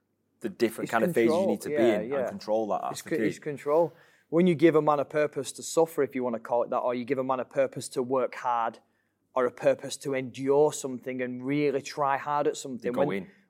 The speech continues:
Speaker 2: when there's something behind it, I honestly feel that that is a
Speaker 1: It's controlled aggression within, behind that masculinity there is, is
Speaker 2: Yeah, I feel
Speaker 1: is
Speaker 2: like the
Speaker 1: powerful.
Speaker 2: I just feel like it's, it's part of our genetic, part of our gene-, uh, genetic makeup, you know. So, you know,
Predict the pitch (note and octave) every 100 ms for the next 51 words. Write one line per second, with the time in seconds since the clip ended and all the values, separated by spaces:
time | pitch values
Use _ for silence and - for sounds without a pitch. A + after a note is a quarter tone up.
0 | - E3+ E3 F#3+ F3 E3+ D3 C#3 D3 F#3+
1 | E3+ A#2 A2 _ _ _ _ _ C3 D#3
2 | - C#3 - D3 C3 A#2 C#3 B2+ B2+ G#2+
3 | - _ - B2+ A2 A#2 - B2+ A2+ G2+
4 | A#2+ - G#2+ G2+ G#2+ G#2+ A2+ G#2+ G#2 G2+
5 | G2+ - G#2+ G#2+ F2 F#2 G2+ F2 F2 F2
6 | F2+ - - _ _ B2+ E3+ C#3+ - D3
7 | C#3+ B2 A2 G#2 G2+ - - D3 D#3 D3+
8 | C#3 C3 C#3+ G#2+ - - - _ _ _
9 | _ _ - _ - D3+ - - - C3
10 | B2 B2 B2 A2+ A#2+ A#2 - B2 - -
11 | - _ _ _ _ - - A#2+ B2 B2+
12 | A#2+ B2+ B2+ - B2+ B2+ C3+ C3 - A2+
13 | B2 E3+ - E3+ - C3+ B2+ B2 C#3 C3
14 | - - _ _ _ - _ _ D#3+ D3